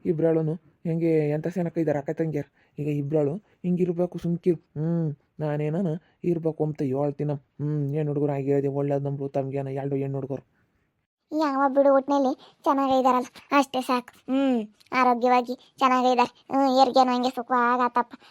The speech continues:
Speaker 2: ಕರ್ಕೊಂಡೋಗಿದ ತಕ್ಷಣನೇ ಒಂದ್ ಕಾ ಗಂಟೆ ಅರ್ಧ ಗಂಟೆಗೇನೆ ಏರ್ಗೆ ಆಗ್ಬಿಡ್ತು. ಹ್ಞೂ, ನಾನು ಒಟ್ಟು ಆಪರೇಷನ್ ಮಾಡಿ ಎಲ್ಲಿ ತೆಗಿಬೇಕು ಏನೋ, ಎರಡು ಹುಡುಗರು ಇದಾವೆ ಅನ್ಕೊಂತಿದ್ದೆ. ಹೆಂಗನ ಆರ್ಮಲಾಗಿ ಆಗ್ಬಿಡ್ತು ಬಿಡತ್ತೆ.
Speaker 1: ಚೆನ್ನಾಗಿರೋದೇ ಅಮ್ಮ ಬೇಕಾಗಿರೋದು. ಹ್ಞೂ,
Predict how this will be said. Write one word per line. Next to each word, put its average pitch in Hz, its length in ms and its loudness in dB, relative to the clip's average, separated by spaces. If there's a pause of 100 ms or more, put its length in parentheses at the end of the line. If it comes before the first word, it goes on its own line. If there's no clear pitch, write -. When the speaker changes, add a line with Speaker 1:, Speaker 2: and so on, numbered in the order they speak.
(120)
Speaker 2:
ಕರ್ಕೊಂಡೋಗಿದ 262 560 0
ತಕ್ಷಣನೇ 277 800 -2 (340)
ಒಂದ್ 269 140 -2
ಕಾ 262 300 4
ಗಂಟೆ 269 280 2
ಅರ್ಧ 254 220 0
ಗಂಟೆಗೇನೆ 277 420 0 (400)
ಏರ್ಗೆ 269 160 2
ಆಗ್ಬಿಡ್ತು. 247 640 -4
ಹ್ಞೂ, 262 380 -2
ನಾನು 262 260 -2
ಒಟ್ಟು 254 140 0
ಆಪರೇಷನ್ 247 400 -4
ಮಾಡಿ 247 300 0
ಎಲ್ಲಿ 247 120 -2
ತೆಗಿಬೇಕು 247 420 0
ಏನೋ, 247 180 0
ಎರಡು 233 260 -2
ಹುಡುಗರು 240 320 2
ಇದಾವೆ 226 280 0 (360)
ಅನ್ಕೊಂತಿದ್ದೆ. 262 640 -2
ಹೆಂಗನ 277 600 -4
ಆರ್ಮಲಾಗಿ 247 460 -2
ಆಗ್ಬಿಡ್ತು 233 440 -2
ಬಿಡತ್ತೆ. 240 400 -4 (540)
Speaker 1:
ಚೆನ್ನಾಗಿರೋದೇ 190 520 2
ಅಮ್ಮ 190 180 4
ಬೇಕಾಗಿರೋದು. 170 640 0
ಹ್ಞೂ, 156 680 -2